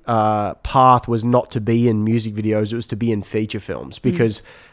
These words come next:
Speaker 1: my f-, my content was becoming longer and my storytelling was longer, and I couldn't,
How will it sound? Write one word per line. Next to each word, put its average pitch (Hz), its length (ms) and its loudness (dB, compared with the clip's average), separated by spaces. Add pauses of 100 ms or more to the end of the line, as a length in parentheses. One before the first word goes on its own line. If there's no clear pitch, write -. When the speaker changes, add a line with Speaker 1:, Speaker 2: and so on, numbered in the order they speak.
Speaker 1:
my 127 200 4
f-, - 260 -8
my 135 200 2
content 143 520 4
was 127 160 -2
becoming 127 460 2
longer 117 460 4
and 117 100 2
my 113 120 2
storytelling 123 840 2
was 107 140 -2
longer, 113 380 0
and 113 80 0
I 110 60 -2
couldn't, 151 400 -2